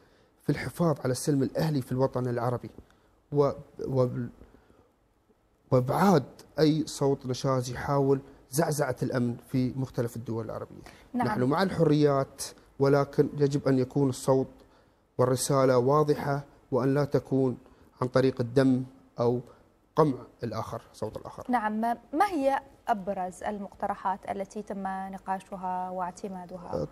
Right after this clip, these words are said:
Speaker 1: طبعًا، آه، تم الحديث مع مجموعة من السوشيال ميديا ببناء مظلة للشباب من هم بين الثامنة عشرة والعشرين سنة، ه-، هؤلاء اللي يدخلون السوشيال ميديا ويشاركون بكثرة في السوشيال ميديا وهم المستقبل.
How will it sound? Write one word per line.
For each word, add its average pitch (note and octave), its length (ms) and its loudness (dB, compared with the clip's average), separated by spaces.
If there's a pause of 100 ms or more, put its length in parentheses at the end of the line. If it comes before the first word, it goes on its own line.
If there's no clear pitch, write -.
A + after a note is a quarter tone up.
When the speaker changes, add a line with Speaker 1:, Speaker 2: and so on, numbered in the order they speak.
(100)
Speaker 1:
طبعًا، D#3 440 2 (380)
آه، C#3+ 60 0
تم C#3+ 280 2
الحديث C#3 480 -2
مع B2 180 -2
مجموعة B2+ 400 0
من A#2+ 60 -2
السوشيال A#2 320 -2
ميديا B2 240 2
ببناء B2 480 0 (280)
مظلة B2+ 440 4 (520)
للشباب A#2+ 1040 -2 (360)
من A#2 160 -2
هم A#2+ 240 -4 (140)
بين A#2+ 260 -2
الثامنة D3+ 460 -2
عشرة B2+ 340 -6
والعشرين A#2+ 440 -2
سنة، A2+ 260 -6
ه-، A#2+ 280 -6
هؤلاء C3 480 0
اللي B2 100 -2
يدخلون B2+ 380 -4 (380)
السوشيال C3+ 400 0
ميديا G#2+ 240 -6 (160)
ويشاركون B2+ 680 2 (140)
بكثرة D3 340 0
في B2 60 -6
السوشيال B2 360 -4
ميديا B2 240 -2 (260)
وهم D#3 200 4
المستقبل. C3 560 0